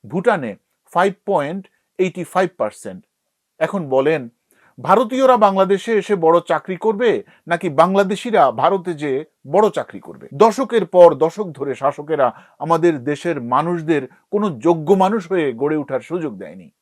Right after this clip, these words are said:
কি খাইলাম, কোথায় ঘুমাইলাম, কোথায় চিকিৎসা, কোথায় শিক্ষা, কোনো খবর নাই। রাষ্ট্র আমাদের কাছে পুলিশের ডান্ডার বাড়ি, নেতাদের চাঁদাবাজি,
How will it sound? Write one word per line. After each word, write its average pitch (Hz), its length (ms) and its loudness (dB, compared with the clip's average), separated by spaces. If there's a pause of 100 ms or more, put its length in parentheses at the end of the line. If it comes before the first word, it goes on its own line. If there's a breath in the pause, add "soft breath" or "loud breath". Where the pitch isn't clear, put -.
(120)
কি 226 160 -4
খাইলাম, 151 580 0 (120)
কোথায় 196 340 2
ঘুমাইলাম, 147 720 -2
কোথায় 214 440 2
চিকিৎসা, 185 580 -2 (100)
কোথায় 208 360 -4
শিক্ষা, 147 600 -10 (100)
কোনো 196 240 0
খবর 120 300 -4
নাই। 90 240 -16 (640)
রাষ্ট্র 220 460 4
আমাদের 220 360 2
কাছে 131 460 -4 (200)
পুলিশের 190 420 -6
ডান্ডার 143 400 2
বাড়ি, 85 280 -4 (580)
নেতাদের 220 440 2
চাঁদাবাজি, 170 680 0